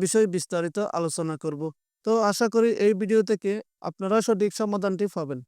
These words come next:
ভিডিওটি ভালো লাগলে একটি লাইক দিবেন এবং চ্যানেলটি সাবস্ক্রাইব করে দিবেন, ভালো না লাগলে করার দরকার নেই। কিভাবে হাঁসের বাচ্চাকে দ্রুত বড় করবেন,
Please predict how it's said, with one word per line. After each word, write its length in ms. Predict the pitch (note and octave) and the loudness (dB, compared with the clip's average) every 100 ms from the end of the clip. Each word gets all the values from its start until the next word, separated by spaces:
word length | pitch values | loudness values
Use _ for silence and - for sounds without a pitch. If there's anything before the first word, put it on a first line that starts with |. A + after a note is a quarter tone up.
| _ F3 | _ -6
ভিডিওটি 360 | A3 A#3 G3 A3+ G3+ | 2 4 4 2 2
ভালো 140 | A3 A3+ | 4 4
লাগলে 280 | G#3 F#3 G#3+ A3 _ - | 4 4 2 2 _ -12
একটি 220 | D#3+ - G#3+ | -8 0 4
লাইক 140 | F3+ F#3 F#3 | 4 4 2
দিবেন 220 | D#3+ C3 - _ - | 0 -2 -6 _ -6
এবং 140 | D#3+ G#3+ G#3 | 0 2 2
চ্যানেলটি 320 | F#3 G3+ G#3 G3+ | 2 2 2 2
সাবস্ক্রাইব 400 | G3+ F#3 - F#3+ F3 | 0 0 -2 -4 -2
করে 140 | F3 D#3+ | -4 -2
দিবেন, 180 | C#3 - _ D#3+ | -6 -8 _ -2
ভালো 160 | F#3 G#3+ G3+ | 2 4 4
না 60 | F#3+ | 4
লাগলে 220 | F#3 F#3+ A3+ - | 4 2 0 0
করার 220 | F3+ F#3 D#3 | -2 0 -2
দরকার 240 | D3 D3+ D3+ | -6 -6 -8
নেই। 100 | D3+ _ _ - | -8 _ _ -4
কিভাবে 300 | G3+ A#3 A#3+ A#3+ | 2 4 6 4
হাঁসের 260 | A#3 G3+ A3+ G3 | 4 2 2 2
বাচ্চাকে 380 | F#3+ G3 F3+ G3+ | -2 -2 0 0
দ্রুত 240 | G#3 G#3 G#3 G#3 E3+ | 2 2 0 0 2
বড় 140 | D#3 D3 | 0 0
করবেন, 280 | D#3 C#3+ | -4 -4